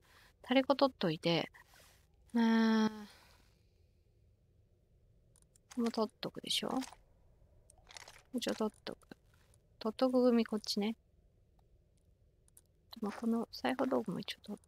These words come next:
とく組で。いいか。ほんで、ほんで、えー、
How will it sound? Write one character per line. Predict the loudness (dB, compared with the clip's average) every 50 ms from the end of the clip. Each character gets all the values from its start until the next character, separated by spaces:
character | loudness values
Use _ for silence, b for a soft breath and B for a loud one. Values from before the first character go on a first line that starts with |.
| _ _
と | -18 -18
く | -18 -16 -16 -16 -14 -10
組 | -8 -6 -6 -6 -6 -8 -10 -12
で。 | -14 -14 _ -20 -20 _ _ _ _ _ _ _ _ _ -20 -20 -16 -12 -12 -12 -12 -16 _ _ _ -14
い | -14
い | -14
か。 | -12 -14 -14 -14 -16 _ _ -20 -20 -20 _ b b b b _ _ _ 0
ほ | 2 4
ん | 6 6 6 6 6
で、 | 6 6 4 2 -2 -10 _ _ _ _ -8 -4
ほ | -2 0
ん | 2 2 2 2
で、 | 2 0 0 -2 -4 -10 _ _ -6
え | -4
ー、 | -2 -2 -2 -2 -2 -4 -4 -4 -6 -6 -8